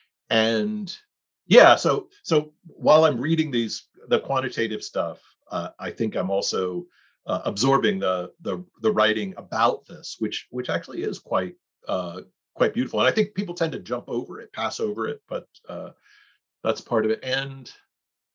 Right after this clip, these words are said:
I've always been a storyteller. I, that's, to me, I became a historian because I wanted to be a writer, not because I wanted to be a historian. And,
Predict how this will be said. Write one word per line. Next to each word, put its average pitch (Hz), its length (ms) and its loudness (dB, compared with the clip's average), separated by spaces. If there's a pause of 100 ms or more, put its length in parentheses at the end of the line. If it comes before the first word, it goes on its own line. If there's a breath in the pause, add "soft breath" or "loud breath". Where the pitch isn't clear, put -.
(480)
I've 170 120 8
always 196 200 10
been 107 120 -2
a 101 40 -8
storyteller. 95 520 -6
I, 107 60 0
that's, - 440 -6 (160)
to - 80 2
me, 143 340 0 (180)
I 113 80 4
became 117 220 -4
a 110 40 -2
historian 110 280 -2
because 98 180 -8
I 95 40 -10
wanted 90 180 -10
to 73 40 -18
be 85 80 -14
a 80 40 -14
writer, 80 480 -10
not - 280 -4 (260)
because 85 240 -14
I 82 40 -8
wanted 87 240 -12
to 85 60 -20
be 78 120 -20
a 76 40 -20
historian. - 540 -14 (180)
And, 80 460 -12